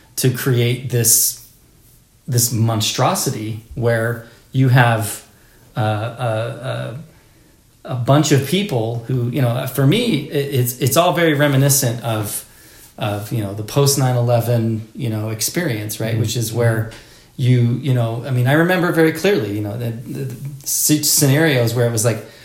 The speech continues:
Speaker 1: "I don't know if we're gonna win this election.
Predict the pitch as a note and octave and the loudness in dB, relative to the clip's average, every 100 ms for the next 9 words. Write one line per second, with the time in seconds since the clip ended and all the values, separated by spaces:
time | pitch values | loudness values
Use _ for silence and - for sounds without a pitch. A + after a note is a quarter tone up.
0 | - - C3 C#3+ F#3 G3 F3 D3 D#3+ D#3 | -20 -6 2 6 6 6 6 4 2 2
1 | D3+ E3 D#3+ D#3+ D#3+ F3+ - C#3+ C#3+ C3+ | 4 4 4 2 2 0 0 2 2 0
2 | - | -2